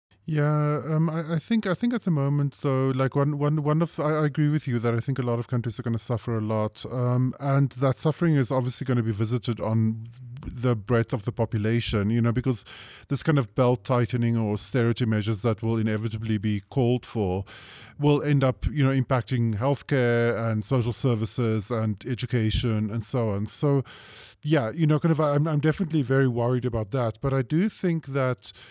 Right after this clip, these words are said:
that even if one looks at it through a, I, I think there's a compelling geopolitical argument to make for the support. You know, um, I think, I think at the moment, and, and, and we've, we've made this, this point, I think, many times before,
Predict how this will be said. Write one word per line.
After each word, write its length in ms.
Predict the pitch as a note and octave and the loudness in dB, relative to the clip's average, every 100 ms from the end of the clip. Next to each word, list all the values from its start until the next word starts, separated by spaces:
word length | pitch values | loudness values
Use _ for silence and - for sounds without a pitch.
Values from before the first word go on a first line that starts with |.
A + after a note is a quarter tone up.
| - - _ - | -20 -20 _ -6
that 200 | D3 C#3+ | -4 -2
even 300 | G3+ F#3 A#3+ | 0 2 4
if 140 | A3+ | 4
one 140 | G3+ D#3+ | 4 2
looks 260 | D3 - | 0 -2
at 120 | D3+ C#3 | -2 -2
it 120 | C3+ | -2
through 360 | - D3+ D3 | -2 -2 0
a, 60 | C3 - _ - | -2 -8 _ -12
I, 140 | D#3 F3 | -6 -4
I 40 | |
think 180 | - A#3 | 0 2
there's 180 | G#3 G3 | 2 0
a 40 | |
compelling 460 | - F3 E3 D#3 D#3 | 0 0 2 2 0
geopolitical 960 | B2+ B2+ B2+ B2 A#2 C3+ C3 A#2+ A2+ A2+ _ _ _ - - | 2 0 0 -2 -2 -4 -2 -2 -4 -8 _ _ _ -18 -2
argument 560 | C3+ A#2+ B2 A2 G2+ | 0 2 0 0 -2
to 140 | - C3 | 0 0
make 300 | A#2+ A2 - | 2 0 -6
for 300 | - B2 A2+ | -4 -2 0
the 140 | A2 | -4
support. 640 | - A2+ - G2+ - - _ _ | -8 -10 -8 -10 -10 -18 _ _
You 120 | C#3+ | 0
know, 240 | C3+ B2 D3 - - - - | 2 2 0 -4 -20 -20 -2
um, 480 | D3 C#3 C#3 D3 C#3+ - - | 2 4 4 2 0 -6 -4
I 100 | D#3+ | -4
think, 300 | - G#3+ F#3+ | 0 0 0
I 80 | E3 | 0
think 180 | A3 G#3 | 0 0
at 80 | |
the 80 | G3 | 0
moment, 600 | F3 D3+ D3+ D3 D3 - - - | 0 2 2 0 -2 -6 -14 -6
and, 120 | D#3 | -2
and, 200 | D#3+ D3 | 0 0
and 220 | D#3+ D3 D#3 D#3+ | 2 -2 -4 -2
we've, 320 | D3+ F3+ D#3+ | 2 4 2
we've 220 | C#3+ F3 | 0 2
made 240 | D#3+ C3+ A#2 | 2 0 0
this, 240 | B2 - | -4 -6
this 240 | B2 A#2+ | -6 -6
point, 300 | - C#3 B2 | -2 -2 0
I 20 | A#2 | 0
think, 220 | B2 A#2 | -2 0
many 240 | A#2 A#2+ | 0 0
times 260 | A#2+ A#2 G#2 | 0 -2 -2
before, 440 | A#2 - C#3 B2 | -6 -2 0 0